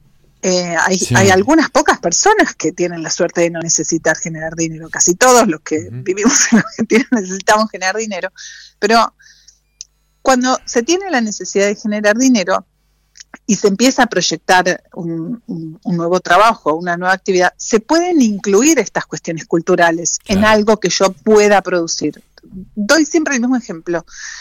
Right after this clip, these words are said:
Speaker 1: Yo puedo trabajar con alguien que, su-, supongamos, fue docente durante toda su vida, sabe ser docente, fue docente, de, qué sé yo, no sé, eh, castellano.
Speaker 2: Bien.
Speaker 1: Y le llega el momento de la jubilación. Esa persona,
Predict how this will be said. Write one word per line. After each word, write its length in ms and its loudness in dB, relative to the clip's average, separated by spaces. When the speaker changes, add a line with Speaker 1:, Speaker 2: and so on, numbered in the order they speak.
Speaker 1:
Yo 140 2
puedo 180 2
trabajar 460 2
con 200 -6
alguien 340 -2
que, 380 -4
su-, 340 -12
supongamos, 600 -4
fue 260 4
docente 640 2
durante 580 -2
toda 220 4
su 180 -4
vida, 320 -12
sabe 420 2
ser 240 -2
docente, 720 -8
fue 180 2
docente, 680 -6
de, 200 -8
qué 140 -10
sé 120 -4
yo, 200 -10
no 100 -4
sé, 260 -4
eh, 200 -4
castellano. 760 0
Speaker 2:
Bien. 160 -4
Speaker 1:
Y 140 4
le 120 2
llega 200 6
el 60 2
momento 360 6
de 80 6
la 100 4
jubilación. 720 -4
Esa 240 2
persona, 680 -2